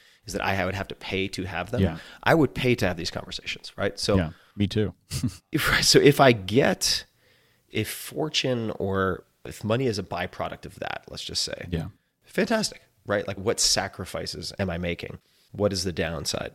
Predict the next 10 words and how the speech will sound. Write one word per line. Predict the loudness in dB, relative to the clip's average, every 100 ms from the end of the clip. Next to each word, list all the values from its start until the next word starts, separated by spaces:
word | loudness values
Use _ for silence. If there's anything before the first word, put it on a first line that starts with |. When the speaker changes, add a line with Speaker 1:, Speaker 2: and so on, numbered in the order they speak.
| _ _ _ _ _ -4
Speaker 1:
However, | 0 0 0 -2 -4 -8 -12 -10 -4
if | -4 -4
you, | -8 -2 0 2 2 0 -4 -8 _
let's | -10 -8 -6
just | -4 -2
say, | -2 -2 -4 -4 -6 -10 -8
making | -8 -6
this | -2 2
up, | 4 2 2
but, | 0